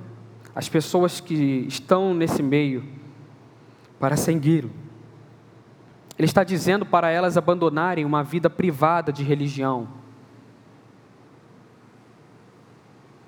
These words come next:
Uma vida religiosa não vivida na esfera pública, no mundo. Não podemos viver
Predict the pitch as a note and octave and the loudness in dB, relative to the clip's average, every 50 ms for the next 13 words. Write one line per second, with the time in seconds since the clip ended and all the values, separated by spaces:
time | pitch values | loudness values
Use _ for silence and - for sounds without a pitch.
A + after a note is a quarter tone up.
0 | - - - - - - C#3 D#3 D3+ F3+ F3+ F3+ F#3 F3+ F3 F#3 F3 D3 E3 E3 | -20 -20 -20 -16 -6 0 0 2 2 4 4 4 4 4 2 0 0 2 2 2
1 | E3+ F#3+ F#3 E3 E3 D#3+ F3 F#3+ F#3+ F#3+ E3 C#3 F#3 F3 F3 E3 D#3+ D#3+ - - | 2 2 0 2 2 2 2 2 0 0 0 0 0 0 0 0 -2 -4 -4 -2
2 | F#3 E3+ E3 D#3+ - - F#3 F#3+ E3 D#3 C#3 - - A2+ A2+ A#2+ C3 D3+ E3 E3 | 0 0 0 0 0 0 0 2 2 0 -2 -2 -4 -8 -6 -2 0 0 0 2
3 | D3+ D#3 F3+ F#3+ F3 C3+ A#2+ - - - - - - - - - - - - - | 2 2 2 2 0 -2 -6 -6 -8 -16 -20 -20 -20 -20 -20 -20 -20 -20 -20 -20
4 | - - - - - - - - - - - - - - - - - - - - | -20 -20 -20 -20 -20 -20 -20 -20 -20 -20 -20 -20 -20 -20 -20 -20 -20 -20 -20 -20
5 | - - - - - - - - - - - - - - - - - - - - | -20 -20 -20 -20 -20 -20 -20 -20 -20 -20 -20 -20 -20 -20 -20 -20 -20 -20 -20 -20
6 | - - - - - - E3 F3 F3+ F3 - F#3 E3+ F#3 F#3 G3 F3+ D#3 F3 E3 | -20 -20 -20 -20 -10 -2 2 2 4 4 4 2 2 2 0 0 -2 -2 -2 -2
7 | C3+ C3+ D#3+ E3+ E3 D#3+ D3 | 0 2 2 4 4 2 0